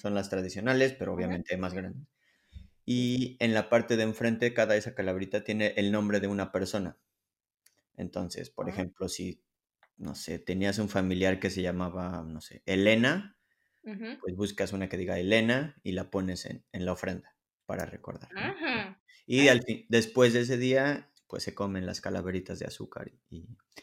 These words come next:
Speaker 1: y de chocolate. Eh,
Speaker 2: En
Speaker 1: también
Speaker 2: Polonia no, no,
Speaker 1: en
Speaker 2: n-
Speaker 1: Polonia, sí te iba a preguntar, ¿hay alguna comida específica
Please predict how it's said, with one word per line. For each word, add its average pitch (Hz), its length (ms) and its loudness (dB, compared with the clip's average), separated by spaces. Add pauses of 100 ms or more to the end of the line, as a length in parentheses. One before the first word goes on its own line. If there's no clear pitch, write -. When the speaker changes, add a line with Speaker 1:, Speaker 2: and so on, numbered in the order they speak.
(220)
Speaker 1:
y - 100 -10
de 98 120 -6
chocolate. - 500 -8 (680)
Eh, 104 500 0
Speaker 2:
En - 0 -
Speaker 1:
también 427 320 4
Speaker 2:
Polonia 622 440 6
no, 392 100 0
no, 302 220 0
Speaker 1:
en 123 100 2
Speaker 2:
n- 123 60 -4
Speaker 1:
Polonia, 131 380 8
sí 139 140 0
te 139 80 0
iba 147 100 6
a 143 40 0
preguntar, 101 460 0
¿hay 127 180 4
alguna 135 360 0
comida 110 540 0
específica 104 1080 -4